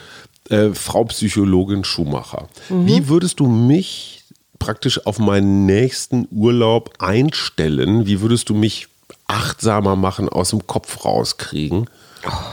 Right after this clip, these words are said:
Speaker 2: Ich find immer, das immer schwierig, das mal eben so hier am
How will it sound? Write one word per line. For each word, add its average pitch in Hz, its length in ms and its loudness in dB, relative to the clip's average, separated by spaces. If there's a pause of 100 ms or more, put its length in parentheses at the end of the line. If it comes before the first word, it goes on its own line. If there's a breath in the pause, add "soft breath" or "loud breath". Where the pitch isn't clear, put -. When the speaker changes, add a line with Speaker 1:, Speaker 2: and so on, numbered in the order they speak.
(800 loud breath)
Speaker 2:
Ich 175 140 -6
find 247 300 2
immer, 214 160 4
das 202 180 2
immer 214 220 2
schwierig, 247 760 0
das 220 220 0
mal 214 160 2
eben 226 240 4
so 208 160 4
hier 208 460 2
am 190 280 2